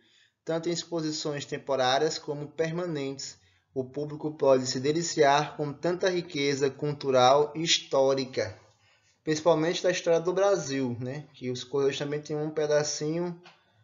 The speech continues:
da história do Brasil, né? Por causa da, das,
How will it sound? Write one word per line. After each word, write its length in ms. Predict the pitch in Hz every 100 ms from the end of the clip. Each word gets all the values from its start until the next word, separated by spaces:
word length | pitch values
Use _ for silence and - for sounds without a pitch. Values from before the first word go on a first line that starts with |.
| _ _
da 180 | 131 139
história 460 | 151 - - 147 156
do 80 | 156
Brasil, 760 | 160 151 139 123 135 143 120
né? 360 | 117 123 131 127 131 - 110
Por 140 | - 117
causa 420 | 131 131 135 139
da, 380 | 135 131 127 117
das, 500 | 123 120 117 -